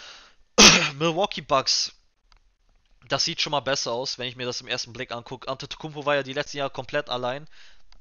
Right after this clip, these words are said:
Hat nur noch zwei Jahre Vertrag. Für die Bucks geht's natürlich auch darum, ihn zu halten.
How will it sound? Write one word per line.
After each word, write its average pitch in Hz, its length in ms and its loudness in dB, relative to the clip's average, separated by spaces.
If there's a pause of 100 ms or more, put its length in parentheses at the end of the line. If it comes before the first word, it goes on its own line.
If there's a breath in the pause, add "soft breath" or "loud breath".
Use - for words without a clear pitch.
(920)
Hat 143 160 0
nur 175 120 -4
noch 170 100 -2
zwei 165 220 2
Jahre 170 180 -2
Vertrag. 170 440 -2
Für - 140 -12
die 135 100 -8
Bucks 135 360 -2
geht's 156 180 -8
natürlich 151 260 -6
auch 131 60 -8
darum, 147 260 0
ihn 143 120 -12
zu 127 180 -4
halten. 151 400 -4